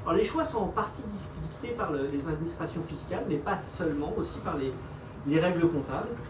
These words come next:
Euh, mais vous voyez que ces règles comptables et ces dispositifs, ces, ces règles fiscales ont un impact très fort sur le résultat que je vais produire à la fin. Alors, je pourrais, euh, continuer avec des, des, des exemples sur ce, sur ces,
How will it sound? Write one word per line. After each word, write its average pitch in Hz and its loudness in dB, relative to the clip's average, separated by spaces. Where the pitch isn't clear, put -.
Euh, 190 10
mais 202 10
vous 160 4
voyez 190 8
que - 0
ces 170 4
règles 202 8
comptables 185 4
et 147 0
ces 147 0
dispositifs, - 2
ces, 143 2
ces - -6
règles 165 0
fiscales 139 -2
ont 147 0
un 139 0
impact 202 -4
très 160 -2
fort 175 -2
sur 156 -4
le 139 0
résultat 135 -4
que 202 -4
je 143 -6
vais 143 -2
produire 143 -4
à - -6
la - -6
fin. - -10
Alors, 160 4
je - -8
pourrais, 226 6
euh, 151 8
continuer 208 2
avec 165 0
des, 156 2
des, 147 0
des 151 0
exemples 180 0
sur - -6
ce, - -6
sur 160 -8
ces, 139 -6